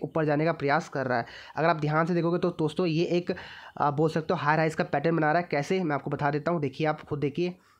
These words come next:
अ, अगर आप ध्यान से देखोगे एक लो इसने ये बनाया,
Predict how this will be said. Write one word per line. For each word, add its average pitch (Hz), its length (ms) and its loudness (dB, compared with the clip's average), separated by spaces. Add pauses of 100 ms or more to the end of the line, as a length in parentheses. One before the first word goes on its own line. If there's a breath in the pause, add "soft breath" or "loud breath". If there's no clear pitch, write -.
(340 soft breath)
अ, 123 60 0
अगर 135 320 4
आप 160 100 4
ध्यान 151 220 2
से 165 100 -2
देखोगे 165 260 0 (120)
एक 180 260 0
लो 165 220 4
इसने 165 240 0
ये 160 140 2
बनाया, 165 300 4